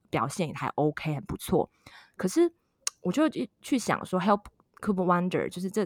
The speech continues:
真的是我想要继续走的职涯路嘛？所以后来我，我就也蛮幸运的，就是第一份正职工作让我体验到我自己其实喜欢自由开放的那种工作方式。所以后来就是到那个U T Austin，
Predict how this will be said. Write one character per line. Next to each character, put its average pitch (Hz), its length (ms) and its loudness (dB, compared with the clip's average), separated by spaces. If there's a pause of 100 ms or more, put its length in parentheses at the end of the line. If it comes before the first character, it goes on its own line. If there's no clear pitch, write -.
真 220 180 8
的 202 80 6
是 190 220 0
我 143 160 0
想 - 320 -6
要 147 340 2
继 - 180 -6
续 151 280 -6
走 69 200 -2
的 - 120 -8
职 - 240 -8
涯 113 180 0
路 139 180 -2
嘛？ - 220 -6 (400)
所 - 160 -2
以 285 60 0
后 320 180 2
来 151 260 2 (260)
我， 156 440 -2 (180)
我 170 80 -2
就 202 380 2
也 165 180 -2
蛮 160 160 -2
幸 214 280 -4
运 170 180 -4
的， 135 80 -6
就 139 100 -8
是 165 200 -6
第 180 180 -2
一 185 60 -4
份 180 200 -2
正 151 200 -4
职 131 120 -8
工 139 220 -6
作 143 220 -2
让 185 200 0
我 147 80 -6
体 - 200 -12
验 156 200 -2
到 147 220 0
我 131 100 -4
自 202 220 -4
己 - 160 -14
其 - 260 -12
实 151 140 -4
喜 170 240 -8
欢 131 240 -6
自 170 240 -6
由 98 240 0
开 147 240 -4
放 143 180 -2
的 120 80 -10
那 147 80 -6
种 139 120 -8
工 131 180 -8
作 139 160 -6
方 127 220 -6
式。 - 200 -8 (360)
所 - 120 -4
以 269 60 0
后 302 100 4
来 185 200 4
就 190 100 -2
是 185 240 -2
到 180 220 0
那 165 100 -4
个 156 100 -2
U 165 140 2
T 170 160 -2
Austin， 156 480 -2